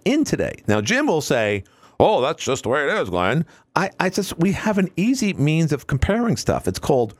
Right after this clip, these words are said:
recorded music from e-, eons ago and comparing it to what we're listening to today. So when you see Cardi B basically just essentially not singing, she's not even rapping,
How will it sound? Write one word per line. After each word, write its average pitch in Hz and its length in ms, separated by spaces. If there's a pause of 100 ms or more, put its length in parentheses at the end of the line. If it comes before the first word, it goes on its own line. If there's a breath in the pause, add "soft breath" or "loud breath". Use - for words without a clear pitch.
recorded 160 460
music 147 340
from 107 320 (140)
e-, 110 40 (140)
eons 139 360
ago 87 420 (340 loud breath)
and 139 200
comparing 170 460
it - 120
to 147 100
what 131 220
we're 127 180
listening 131 380
to 123 160
today. 160 480 (480 loud breath)
So - 160
when 160 120
you 175 60
see 226 160
Cardi 226 360
B 175 340
basically 180 640
just - 340
essentially 170 500
not 185 280
singing, 107 600 (240 soft breath)
she's - 160
not 240 140
even 127 380
rapping, 101 580